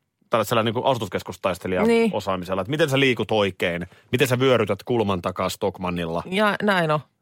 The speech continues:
Speaker 1: Ja, ja koko ajan sä skannaat, sulla on koko ajan pelikentälle päin
Speaker 2: Oh,
Speaker 1: katse.
Speaker 2: oh. Mieti, mieti se, että sun pitää valita niistä viidestä jonosta, kassajonosta,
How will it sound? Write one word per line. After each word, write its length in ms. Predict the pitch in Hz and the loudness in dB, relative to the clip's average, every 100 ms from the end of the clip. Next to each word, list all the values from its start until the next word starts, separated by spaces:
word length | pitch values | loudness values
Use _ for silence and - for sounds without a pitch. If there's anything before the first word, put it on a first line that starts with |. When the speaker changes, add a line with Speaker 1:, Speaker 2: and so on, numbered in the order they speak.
| _ | _
Speaker 1:
Ja, 140 | 113 107 | 0 2
ja 120 | 104 | 2
koko 260 | 143 135 135 | 0 2 0
ajan 80 | |
sä 80 | 110 | -2
skannaat, 520 | 104 117 107 98 90 | -2 0 0 0 -2
sulla 140 | - 98 | -2 -2
on 60 | |
koko 200 | 90 120 | -2 -2
ajan 180 | 117 95 | -2 -2
pelikentälle 580 | - 104 90 92 90 87 - | 0 0 0 -2 -2 -4 0
päin 180 | - 190 | 2 2
Speaker 2:
Oh, 100 | 143 | 2
Speaker 1:
katse. 360 | 113 - - | -2 0 2
Speaker 2:
oh. 240 | 202 180 185 | 4 2 0
Mieti, 360 | 233 196 175 - | 2 2 -2 -2
mieti 300 | 214 202 170 | 0 0 -2
se, 180 | - | 0
että 120 | 165 - | 0 0
sun 100 | 147 | -2
pitää 280 | 151 156 | 2 2
valita 320 | 151 165 147 135 | 4 2 0 -2
niistä 380 | 139 139 147 - _ _ _ 160 | -2 0 -2 -2 _ _ _ -6
viidestä 500 | 190 180 143 147 - | -2 0 0 -2 -2
jonosta, 600 | 151 170 160 127 - 127 - | 2 2 2 -2 -4 -8 -2
kassajonosta, 800 | 165 156 147 135 139 131 - | -2 -2 -2 0 -2 -4 -6